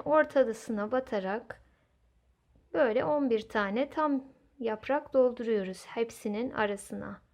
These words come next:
Aynı az önceki sırada yaptığım gibi. Bir, iki, üçüncüye, yani şunun ortasına,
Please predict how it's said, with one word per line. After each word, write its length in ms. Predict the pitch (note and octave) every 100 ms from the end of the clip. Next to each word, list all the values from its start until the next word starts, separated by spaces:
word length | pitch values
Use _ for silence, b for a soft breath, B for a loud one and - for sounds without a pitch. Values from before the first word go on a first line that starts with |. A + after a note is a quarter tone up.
| _ _ _ _ _ _
Aynı 320 | C4 A3+ B3
az 140 | B3+ A#3
önceki 380 | A3 A3 A3+
sırada 380 | - A3+ G#3 G3+
yaptığım 580 | C4 A3+ - - G#2 F#3
gibi. 260 | F#3 - A2+ - _ _ _ _ _ _ _
Bir, 440 | A#3+ A#3 G#3 F#3+ -
iki, 380 | A#3 - A#3 -
üçüncüye, 680 | A3+ - B3 G#3+ G#3 G#3
yani 320 | A3+ G#3+ G#3 G#3+
şunun 320 | - A3 G#3
ortasına, 1000 | A#3 A#3 A#3 A3 A3 G#3 F#3+ G#3+ C#4